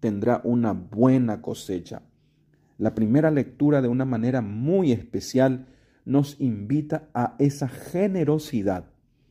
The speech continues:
dar, dar con alegría, dar de corazón. Fijémonos en Dios.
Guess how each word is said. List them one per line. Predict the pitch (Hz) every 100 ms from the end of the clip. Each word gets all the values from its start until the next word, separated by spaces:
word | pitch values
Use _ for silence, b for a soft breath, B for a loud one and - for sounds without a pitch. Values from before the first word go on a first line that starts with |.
| -
dar, | 110 104 160 143 87 - _ _ _ _
dar | 113 147 185 -
con | - 143 143
alegría, | 127 120 98 117 139 113 - - _ _ -
dar | 98 95 147 151 104 - _
de | 107 127 131
corazón. | - 131 110 - - 127 123 92 82 - _ _ _ _ _ _ _ _
Fijémonos | - - 196 190 165 160 156 - -
en | 123 98 92
Dios. | 104 95 - - -